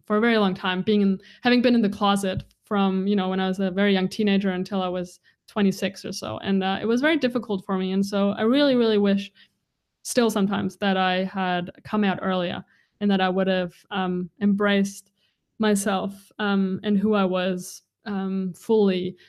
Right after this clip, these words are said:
Um, but I felt really ashamed, you know, for feeling the way I did, um, and for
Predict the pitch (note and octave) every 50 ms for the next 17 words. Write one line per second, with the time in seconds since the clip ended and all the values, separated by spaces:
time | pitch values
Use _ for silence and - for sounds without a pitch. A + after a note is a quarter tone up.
0 | _ _ _ - - - F#3+ F#3+ F#3 F#3 F#3+ F#3 F#3 F3+ F#3+ A3 G#3 - - G3+
1 | G3+ G3 G3+ A#3 G#3 G3+ A#3 B3 B3 A#3+ G#3 G3+ G3+ - A#3 A3 G3+ F#3 G3+ F#3
2 | F#3+ F#3+ F#3+ F#3 F#3+ F#3+ G3 - G3 F#3+ F#3+ G3 G3 F#3+ G3 - _ _ _ -
3 | A3+ A3 G#3+ G#3 G3 G3 G3 G3 G3 F#3+ F#3+ F#3 F3+ F3 G3 F#3+ F3+ F3+ F3+ G3
4 | - - G3 F#3+ F#3 F#3 - F#3+ G3 G3 - G3+ F#3 F#3 F#3 F#3 F#3+